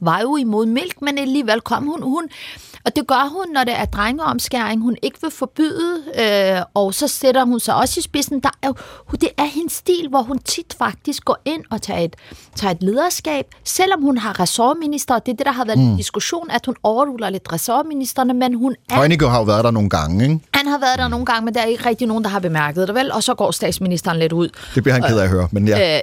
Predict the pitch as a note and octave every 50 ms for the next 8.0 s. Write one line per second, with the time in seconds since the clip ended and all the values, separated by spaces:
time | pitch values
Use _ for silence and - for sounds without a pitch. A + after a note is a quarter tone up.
0 | - - A#3+ A#3 G#3+ - - - C#4+ D4 C#4+ - C4+ C#4 C4 C#4+ C#4 C4+ C4+ -
1 | - - F#4+ G#4+ G#4+ - E4 C#4 D4 E4+ F4+ - - - C4 - - A#3+ - -
2 | C4 - _ _ _ C4+ C4+ B3 - - C4+ A#3 - - - - A#3+ C4 D4+ F4
3 | - - G4+ G4+ - C4 B3+ C4 - C4+ A#3 C#4+ - - G4 F#4 - - C#4+ A3+
4 | A#3+ A#3+ B3+ C4 C#4+ C#4 D3+ D3 C#3 A#2+ G2 - - - - - F#3+ G#3 F#3+ A#3
5 | D#4 - - D#4+ - - G#3+ G3 F#3+ - - A#3 B3+ C4+ B3+ A3+ G#3+ G3 G3+ C4
6 | E4 E4 - - A#3 G#3 - G#3+ G#3+ G#3+ A#3+ C4+ A#3+ A3 G#3 G#3+ B3+ - - -
7 | C4+ C4+ - G3+ G3 - E3 - - A#3 - - D4 B3+ G3 - - B3+ D#4+